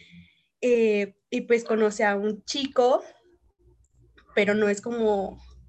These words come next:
no sé si, no sé, casualmente no, porque se conocen desde pequeños y después, este, por un comercial, y después de diez años es de la misma empresa que, que los contrata, por así decirlo, para hacer el comercial.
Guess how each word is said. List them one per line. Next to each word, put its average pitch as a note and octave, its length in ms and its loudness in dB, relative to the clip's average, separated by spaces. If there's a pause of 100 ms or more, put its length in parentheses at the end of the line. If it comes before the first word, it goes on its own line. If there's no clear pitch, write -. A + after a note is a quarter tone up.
(300)
no C4 180 -6
sé C#4 160 -8
si, C4+ 160 -12 (140)
no C#4+ 180 -8
sé, G3+ 240 -10
casualmente C#4 560 -4
no, G3 280 -4 (180)
porque G3+ 560 -4 (320)
se C4 140 0
conocen A#3+ 340 0
desde G#3+ 200 -2
pequeños B3 840 -8
y A3+ 160 -8
después, G#3 540 -4
este, F#3+ 680 -8 (140)
por G#3 120 -2
un G#3 60 -2
comercial, G#3+ 520 -4 (300)
y A#3+ 80 -10
después A3 220 -6
de A#3 80 0
diez A3 200 -4
años A3 240 -2
es G3+ 80 -8
de G3+ 280 -4
la G#3 100 -4
misma G#3 220 -2
empresa G3+ 400 -6
que, F#3 340 -10
que A3 80 -8
los G3+ 140 -6
contrata, F#3+ 560 -8 (160)
por F#3+ 100 -2
así F#3+ 140 -4
decirlo, F#3+ 360 -6
para F#3 140 -8
hacer F#3 140 -8
el F3 80 -12
comercial. A3+ 720 -6